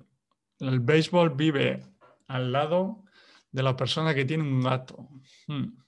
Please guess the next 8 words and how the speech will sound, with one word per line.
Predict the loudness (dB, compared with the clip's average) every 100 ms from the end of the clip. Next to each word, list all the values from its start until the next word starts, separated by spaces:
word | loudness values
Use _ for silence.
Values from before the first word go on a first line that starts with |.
| _ _ _ _ _ _ _ _ _ _ _ _ _ _ _ _ _ _ -20 _ _ _ _ _ -10
Gato, | -6 -4 -4 -6 -6
gato. | -4 -4 -6 -8 -6 -8 -14 -20 -20 -20 -20 _ _ -16
No | -16
hay | -16
pistas. | -20 -20 -20 -20 -20 -18
¿Y | -8
béisbol? | -4 -4 -4 -8 -10 -14 -18 _ _ -20 -18 -18 -20 _ _
No. | -14 -10 -10 -12